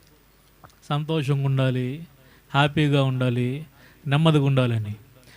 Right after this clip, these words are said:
ఈ సంతోషము, సమాధానం అన్నీ కూడా నువ్వు యుద్ధంలో దెబ్బలు పొందుకున్న తర్వాత నీ జీవితం ఇట్ట నిలబడిద్ది. హల్లెలూయా. ఇందాక నిలబడిందా? ఎప్పుడైతే నలుపుడు వచ్చిందో,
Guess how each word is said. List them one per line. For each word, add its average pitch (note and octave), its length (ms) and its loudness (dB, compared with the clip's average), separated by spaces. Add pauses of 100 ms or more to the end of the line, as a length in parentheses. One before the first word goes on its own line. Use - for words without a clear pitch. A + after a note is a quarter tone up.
(800)
ఈ F3 120 6
సంతోషము, G#3 720 6
సమాధానం F3 640 6
అన్నీ F#3 280 6
కూడా E3+ 360 6 (560)
నువ్వు D3 160 6
యుద్ధంలో F#3 640 6
దెబ్బలు D#3 460 4
పొందుకున్న D#3 500 2
తర్వాత D3 500 2
నీ E3 180 4
జీవితం E3 500 2
ఇట్ట D3+ 220 -2
నిలబడిద్ది. B2 600 4 (1700)
హల్లెలూయా. C#3+ 500 6 (1500)
ఇందాక F#3+ 260 8
నిలబడిందా? F3+ 600 2 (1500)
ఎప్పుడైతే A3+ 520 6
నలుపుడు G3 380 2
వచ్చిందో, F#3 500 -2